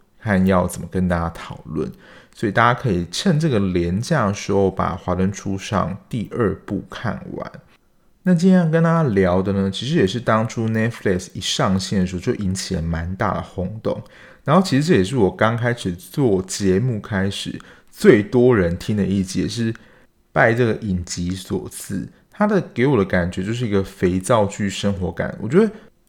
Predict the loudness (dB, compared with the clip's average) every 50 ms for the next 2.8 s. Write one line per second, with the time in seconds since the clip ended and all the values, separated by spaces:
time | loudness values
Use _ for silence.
0 | _ 0 2 4 4 2 2 4 4 4 6 4 2 0 -2 -2 0 0 0 2
1 | 2 4 4 6 4 4 2 2 0 0 0 -2 -4 -4 -4 -2 -2 0 0 0
2 | 2 2 2 0 -2 -2 0 0 0 0 -2 -4 -6 -8 -8 -10